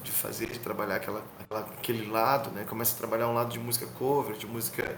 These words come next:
do, dos outros, assim. Então acaba esse lado da composição meio ficando de, abandonado. Aí o cara vai re-, retomando, vai, vai buscando, né? Vai rebuscando essas histórias. Mas eu tenho um compositor que eu,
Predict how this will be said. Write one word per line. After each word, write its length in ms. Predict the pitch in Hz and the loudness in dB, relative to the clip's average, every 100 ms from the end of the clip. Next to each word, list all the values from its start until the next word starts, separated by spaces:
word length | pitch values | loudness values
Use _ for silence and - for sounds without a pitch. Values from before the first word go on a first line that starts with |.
| - | -8
do, 260 | 113 110 107 104 107 98 82 | -8 -6 -6 -8 -10 -12 -10
dos 180 | 110 107 | -4 2
outros, 420 | 123 156 - - | 4 4 2 -2
assim. 440 | 110 - 123 135 127 - | 0 0 0 -4 -6 -8
Então 160 | 131 | -2
acaba 320 | 135 135 135 143 | 4 6 6 6
esse 160 | - | 6
lado 280 | 131 131 131 | 8 6 4
da 100 | 123 | 0
composição 540 | - 135 139 135 139 131 | 0 0 2 4 4 0
meio 160 | 139 | 0
ficando 260 | - - 139 | 0 0 0
de, 140 | 139 - | 0 0
abandonado. 580 | 139 143 151 139 131 123 | 0 0 0 2 2 2
Aí 80 | 120 | -2
o 220 | - - | -4 0
cara 180 | 131 127 | 0 4
vai 140 | 127 | 2
re-, 160 | 120 120 - | 2 -2 -6
retomando, 720 | 107 139 139 127 143 131 92 | -2 -2 0 0 0 0 0
vai, 300 | 110 120 117 - 110 | 0 0 0 -4 -4
vai 80 | |
buscando, 720 | 110 117 - 123 127 143 113 | 0 4 4 2 2 0 0
né? 180 | 107 113 | -2 0
Vai 220 | 113 110 107 - - - | 0 0 -2 -10 -14 -14
rebuscando 880 | - 107 143 127 - - 127 131 127 | -2 4 4 6 2 2 2 2 0
essas 280 | 113 120 117 | -2 -4 -2
histórias. 480 | - - 120 123 - - | 0 4 4 4 0 -6
Mas 320 | 127 135 143 147 | 4 6 8 6
eu 60 | |
tenho 220 | 147 160 | 2 0
um 40 | 175 | 0
compositor 460 | 160 151 147 160 | 0 2 2 2
que 120 | 156 151 | 2 4
eu, 280 | 143 127 | 4 0